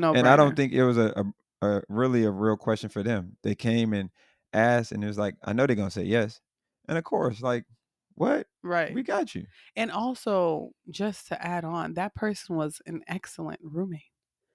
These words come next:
Speaker 1: Oh, yes.
Speaker 2: Like, Jay, they
Speaker 1: My
Speaker 2: were just an
Speaker 1: goodness.
Speaker 2: excellent roommate. So the fact, so not being a shitty person was also super important and also led to that being such a, like,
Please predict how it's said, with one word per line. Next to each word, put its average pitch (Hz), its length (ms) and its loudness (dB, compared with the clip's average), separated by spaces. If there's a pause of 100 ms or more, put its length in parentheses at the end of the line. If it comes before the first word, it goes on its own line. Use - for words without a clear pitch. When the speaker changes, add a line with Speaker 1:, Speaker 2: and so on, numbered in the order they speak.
(100)
Speaker 1:
Oh, 123 260 10
yes. 101 400 4
Speaker 2:
Like, 214 380 6
Jay, 226 200 8
they 226 180 10
Speaker 1:
My - 0 -
Speaker 2:
were 262 140 10
just 240 280 4
an 202 140 4
Speaker 1:
goodness. - 80 -14
Speaker 2:
excellent 214 600 2
roommate. 175 540 0
So 180 500 6
the 170 180 4
fact, 220 380 4
so 196 200 4
not 202 340 0
being 208 280 0
a - 20 2
shitty 180 340 -2
person 175 560 -4 (460)
was 185 160 2
also 185 580 4
super 190 500 -4
important 190 720 0
and 165 280 -2
also 170 440 0
led 165 300 -2
to 170 140 -8
that 156 260 -2
being 156 480 -6
such - 320 -4
a, 160 100 -2
like, 147 220 -2